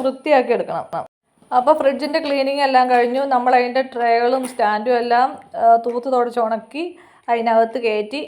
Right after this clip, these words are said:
പിന്നെ അതിനകത്ത് നിന്ന് എടുക്കുന്ന ബോട്ടിലുകളും സാധനങ്ങളും എല്ലാം തൂത്ത് തുടച്ചതിന് ശേഷം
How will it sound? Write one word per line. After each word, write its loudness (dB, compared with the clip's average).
പിന്നെ -4
അതിനകത്ത് 4
നിന്ന് -2
എടുക്കുന്ന -4
ബോട്ടിലുകളും 0
സാധനങ്ങളും 2
എല്ലാം 2
തൂത്ത് -10
തുടച്ചതിന് -2
ശേഷം -2